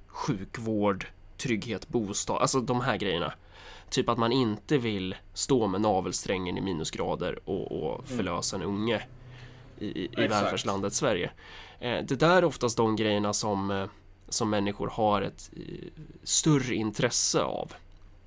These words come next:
Speaker 1: Och det där är ju någonting som man borde vara intresserad av att... Fan vad täppt jag är nu, känner jag. Eh, min näsa kanske kommer göra några ljud nu under, men, men, men ja,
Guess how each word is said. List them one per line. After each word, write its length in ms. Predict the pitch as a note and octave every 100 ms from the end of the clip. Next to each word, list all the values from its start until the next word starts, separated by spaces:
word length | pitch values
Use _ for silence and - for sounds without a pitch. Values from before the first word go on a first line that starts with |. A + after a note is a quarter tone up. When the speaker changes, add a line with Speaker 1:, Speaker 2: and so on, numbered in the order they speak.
| - - - -
Speaker 1:
Och 140 | - C#3
det 60 |
där 180 | B2+ C3+
är 60 | D3
ju 100 | D#3+
någonting 520 | B2 A2+ G#2 A2+ A2+
som 220 | - A#2
man 200 | A2 A2+
borde 300 | A#2 A2+ A2
vara 120 | G#2+
intresserad 800 | G#2+ A2 - - - E3 A2 -
av 260 | F2+ G2 D#2
att... 420 | G#2 E3+ - - - - - - - -
Fan 320 | - - B2
vad 160 | F#2+ -
täppt 360 | - - - F#2
jag 120 | F#2
är 140 | B1+
nu, 120 | G#1
känner 200 | - C#2+ -
jag. 80 | - - - - - - G2+
Eh, 260 | G2 F#2+ - - - -
min 220 | C#3+ C3+ C#3+
näsa 380 | D#3+ A#2 - D#3+
kanske 180 | A#2
kommer 200 | A2 G2
göra 200 | G2 F#2+
några 200 | G#2+ G#2
ljud 500 | G#2 A#2+ D#3 G2 F2+ A2+
nu 80 | G2+
under, 260 | G2+ F2+ F#2
men, 180 | - F2+
men, 100 | -
men 120 | C#3
ja, 160 | B2